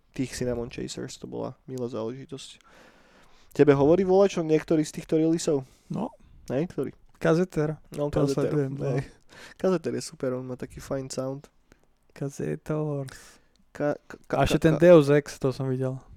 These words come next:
Speaker 1: No,
Speaker 2: Ale
Speaker 1: hej.
Speaker 2: som to ešte nepočúval.
Speaker 1: Ani ja nie, no.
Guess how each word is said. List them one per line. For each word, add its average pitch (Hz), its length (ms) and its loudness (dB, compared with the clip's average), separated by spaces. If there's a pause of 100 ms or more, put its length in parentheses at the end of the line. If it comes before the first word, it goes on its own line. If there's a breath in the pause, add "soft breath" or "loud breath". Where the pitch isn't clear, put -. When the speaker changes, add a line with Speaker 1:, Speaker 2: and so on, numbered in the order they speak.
(220)
Speaker 1:
No, 139 260 2
Speaker 2:
Ale 139 140 -2
Speaker 1:
hej. 143 100 0
Speaker 2:
som 156 80 -2
to 151 100 2
ešte 143 120 -2
nepočúval. 139 480 -4 (800 loud breath)
Speaker 1:
Ani 135 320 -10
ja 139 240 -4
nie, 120 240 -8
no. 120 400 -8